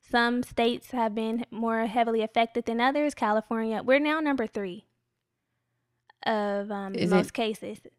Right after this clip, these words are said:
Speaker 1: Or is that the
Speaker 2: Oh.
Speaker 1: United States? Or is it California? I think it's the United States,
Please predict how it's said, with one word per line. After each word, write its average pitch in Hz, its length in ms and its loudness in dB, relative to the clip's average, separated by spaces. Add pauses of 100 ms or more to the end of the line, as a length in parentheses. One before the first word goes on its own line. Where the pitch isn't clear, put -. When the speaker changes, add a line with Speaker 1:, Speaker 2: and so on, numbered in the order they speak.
(440)
Speaker 1:
Or 254 100 2
is 240 80 2
that 208 140 6
the 320 60 6
Speaker 2:
Oh. 254 40 6
Speaker 1:
United 233 280 2
States? - 400 -8 (440)
Or 254 100 2
is 247 100 2
it 240 60 -4
California? 220 600 -4 (380)
I 254 80 2
think 285 180 2
it's 285 120 0
the 226 100 -4
United 214 440 -2
States, - 380 -8